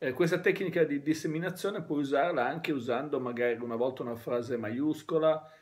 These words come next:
eh, una parola maiuscola, un'altra volta virgolettata, un'altra volta in corsivo, per dire. Ci sono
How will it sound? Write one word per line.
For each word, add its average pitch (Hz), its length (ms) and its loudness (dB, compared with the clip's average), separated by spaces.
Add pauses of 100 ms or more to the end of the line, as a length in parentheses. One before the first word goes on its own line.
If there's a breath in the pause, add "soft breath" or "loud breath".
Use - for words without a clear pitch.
(440 loud breath)
eh, 247 40 -8
una 123 480 2
parola 123 240 2
maiuscola, 127 560 0
un'altra 123 240 -2
volta 127 380 2
virgolettata, 127 1080 0
un'altra 123 340 -2
volta 135 540 -2
in 135 120 -6
corsivo, 127 840 -2
per 123 180 -2
dire. 113 300 0
Ci 131 120 -6
sono 139 540 0